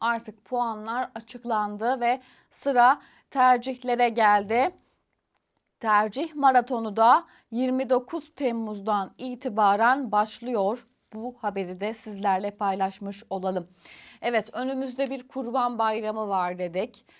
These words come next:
Kurban Bayramı'nı idrak edeceğiz. Ancak uzmanlar her bayram olduğu gibi yine uyarıyorlar.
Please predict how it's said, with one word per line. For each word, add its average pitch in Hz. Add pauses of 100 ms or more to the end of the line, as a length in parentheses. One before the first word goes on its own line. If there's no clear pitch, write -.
(120)
Kurban 214
Bayramı'nı 214
idrak 214
edeceğiz. 202
Ancak 208
uzmanlar 202
her 214
bayram 202
olduğu 202
gibi 208
yine 202
uyarıyorlar. 175